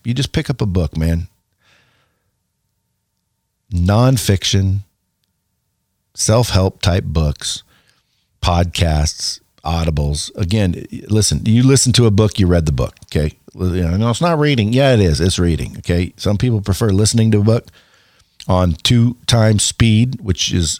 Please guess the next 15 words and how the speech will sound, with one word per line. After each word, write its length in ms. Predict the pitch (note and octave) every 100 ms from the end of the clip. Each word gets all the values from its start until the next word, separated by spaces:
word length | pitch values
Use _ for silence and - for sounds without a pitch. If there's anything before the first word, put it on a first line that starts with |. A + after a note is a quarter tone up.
| -
again, 460 | E2 A2+ G2+ G#2+ - _ _
if 100 | A2+
you 80 |
can 140 | G#2 F2
comprehend, 640 | A2+ G#2+ D#2+ F2+ A#2 D3+ _ -
I 120 | F2+
suggest 520 | - F2 E2 A#2+ -
it. 100 | C2 -
I 100 | E2
get 220 | E2 -
through 160 | F#2+ F2
books 460 | E2 G2+ - - -
like 200 | C2 D#2
this 380 | E2+ G2+ - -
with, 280 | F#2+ D#2